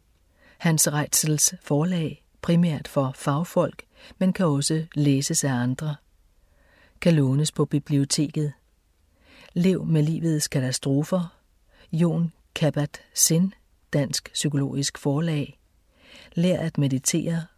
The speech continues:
Paul Roland, P P Forlag. Lær at takle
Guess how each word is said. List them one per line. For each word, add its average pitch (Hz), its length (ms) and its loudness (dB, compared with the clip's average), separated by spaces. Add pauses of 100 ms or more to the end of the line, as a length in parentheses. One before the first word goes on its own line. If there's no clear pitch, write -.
(100)
Paul 131 360 0
Roland, 147 560 0 (580)
P - 40 -12 (180)
P - 60 -14 (220)
Forlag. 147 640 0 (600)
Lær 156 240 4
at 151 180 -2
takle 160 560 -2